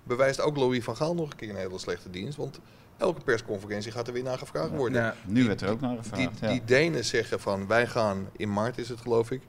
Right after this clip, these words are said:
Speaker 3: Ja.
Speaker 1: niet op Infantino stemmen. Ja, duidelijk statement.
Speaker 3: Ja.
Speaker 1: Kijk, ik bedoel, het haalt niks uit, want Infantino gaat toch herkozen worden. Maar die Denen zeggen, wij moeten jou niet.
Speaker 3: Ja.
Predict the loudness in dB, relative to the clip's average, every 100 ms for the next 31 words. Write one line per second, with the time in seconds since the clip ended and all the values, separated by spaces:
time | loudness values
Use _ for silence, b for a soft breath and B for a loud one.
0 | B -6 -2 2 2 2 2 2 0 0
1 | 2 2 2 0 -2 -8 -16 -20 -6 -6
2 | -6 -6 -2 0 0 -2 0 0 -2 -8
3 | -6 2 2 4 -2 -2 0 0 -2 0
4 | 4 4 2 -4 -2 -2 -2 -4 -8 -8
5 | -8 -10 -8 -4 -2 -2 -2 -2 -4 -2
6 | -4 -4 -8 -10 -8 -10 b b b -6
7 | -2 2 2 2 0 -2 -2 0 0 -2
8 | -4 -8 -8 -8 -4 -4